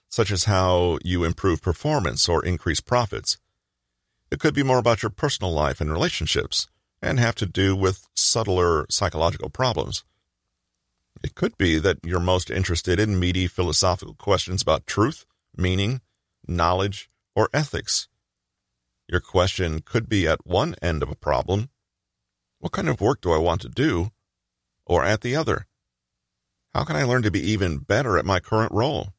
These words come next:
Whatever the case, questions will help you get there. Once you've identified your twelve questions, it can be slightly more or less than twelve. Then write them down concisely.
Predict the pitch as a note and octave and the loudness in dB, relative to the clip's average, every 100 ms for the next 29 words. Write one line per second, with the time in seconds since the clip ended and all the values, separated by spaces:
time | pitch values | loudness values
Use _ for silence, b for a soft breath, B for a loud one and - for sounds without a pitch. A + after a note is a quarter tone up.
0 | _ _ _ _ _ _ _ _ _ _ | _ _ _ _ _ _ _ _ _ _
1 | _ _ - E2+ B2 D3+ C#3+ G2 F2 - | _ _ -4 0 0 -2 0 2 2 0
2 | - _ _ - A2+ G2+ - C2+ - E2+ | -6 _ _ 0 2 2 -2 -8 0 2
3 | F2+ E2 D2+ D#2 D#2 D#2+ D2+ D2+ - _ | 2 0 -2 0 0 2 0 0 -8 _
4 | _ _ _ _ _ _ _ _ _ _ | _ _ _ _ _ _ _ _ _ _
5 | _ _ _ _ _ - C#3 G2+ F#2+ A2+ | _ _ _ _ _ -2 0 2 2 2
6 | C#3 - E2+ D#2+ D#2+ - E2+ B1+ - D#2+ | 0 0 2 2 -2 -2 0 -2 -2 -2
7 | D#2 D2 F2 - - _ _ _ _ _ | -2 -4 -4 -4 -4 _ _ _ _ _
8 | _ A2 G2+ - - E2+ D2 D2+ - D2 | _ 0 0 -2 -4 -2 -2 -2 0 -2
9 | - C#2+ C#2 D2+ A#1+ C2+ C#2 - - - | -2 -2 0 0 0 0 -2 -2 -4 0
10 | D#2+ D#2 A#1 - _ _ _ _ _ - | 2 0 -4 -14 _ _ _ _ _ 0
11 | A2+ G#2 B2 F3+ C#3 B2+ E2+ F2+ F2+ D2 | 2 2 0 -2 -2 0 2 2 2 0
12 | D2 - E2 D2+ E2 C2+ - B1 A#1 | -2 -4 0 2 2 0 -2 -2 -6